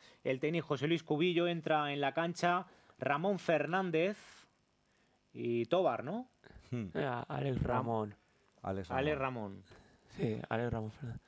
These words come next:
Speaker 1: Alex Ramon, efectivament, el dorsal número quatre. Dos canvis. Ataca el conjunt del Tizona. Recta final de partit. En els últims
Speaker 2: Bona defensa de
Speaker 1: minuts.
Speaker 2: Santa ahí.
Speaker 1: Ahí està Santa Matilde.
Speaker 2: Bona mà de Sey.
Speaker 1: Defenent Shea Miller, el baló que volia furtar-lo.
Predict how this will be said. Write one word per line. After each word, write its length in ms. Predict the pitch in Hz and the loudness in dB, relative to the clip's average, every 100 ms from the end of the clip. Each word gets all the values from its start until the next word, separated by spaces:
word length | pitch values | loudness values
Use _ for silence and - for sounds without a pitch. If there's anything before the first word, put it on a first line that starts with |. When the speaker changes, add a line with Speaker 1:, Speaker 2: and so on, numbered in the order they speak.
| - - | -14 -2
Speaker 1:
Alex 320 | 139 151 139 | 0 0 -2
Ramon, 380 | 131 117 104 104 | -2 -2 -4 -6
efectivament, 640 | 113 113 143 131 110 107 | -6 -2 -2 -2 -4 -6
el 460 | 110 110 110 104 104 | -6 -6 -6 -10 -4
dorsal 340 | 117 120 151 | -4 0 -2
número 260 | 151 139 135 | 0 -2 -2
quatre. 400 | 127 107 107 101 - - - - | -2 -4 -6 -8 -12 -20 -20 -18
Dos 220 | - 156 156 | -2 -2 0
canvis. 360 | 151 131 123 | -2 -2 -2
Ataca 280 | 135 180 185 | 0 0 0
el 80 | 180 | -2
conjunt 360 | 180 165 233 | -2 0 0
del 140 | 226 233 | 2 0
Tizona. 440 | 220 - 180 139 131 | -2 -2 0 2 2
Recta 320 | 208 214 220 | 0 0 -2
final 280 | - 208 240 | 0 0 0
de 100 | 233 | 0
partit. 520 | 220 214 190 160 131 | 0 0 2 2 0
En 400 | 139 143 139 135 | -2 -2 -4 -2
els 260 | 139 135 - | 0 0 0
últims 520 | 208 - 214 208 196 | -2 0 0 0 0
Speaker 2:
Bona 260 | 202 214 107 | 0 0 0
defensa 200 | 196 156 | -2 0
de 80 | 175 | 2
Speaker 1:
minuts. 380 | 196 240 95 | 2 0 -2
Speaker 2:
Santa 320 | - 95 92 90 | -2 -4 -4 -4
ahí. 300 | 87 85 76 | -4 -6 -6
Speaker 1:
Ahí 180 | - 135 | -2 -2
està 480 | 143 160 151 143 139 | 0 0 0 0 -2
Santa 240 | - 147 147 | -6 -2 -2
Matilde. 720 | 147 185 208 202 208 214 202 _ _ _ _ _ - | 0 0 2 4 4 2 -2 _ _ _ _ _ -10
Speaker 2:
Bona 320 | 95 98 101 | -4 -2 -2
mà 160 | 98 | -2
de 100 | 95 | -4
Sey. 520 | 87 113 113 120 127 123 | -6 -6 -4 -2 -4 0
Speaker 1:
Defenent 600 | 127 127 139 170 185 180 | 0 0 -2 0 0 -2
Shea 220 | 175 170 | 0 0
Miller, 500 | 165 202 202 202 185 | 2 2 4 2 0
el 160 | 147 139 | -2 0
baló 220 | 143 165 | 2 2
que 60 | 156 | 2
volia 200 | 160 156 | 2 2
furtar-lo. 760 | - 143 180 185 190 190 196 | 0 0 0 2 2 2 0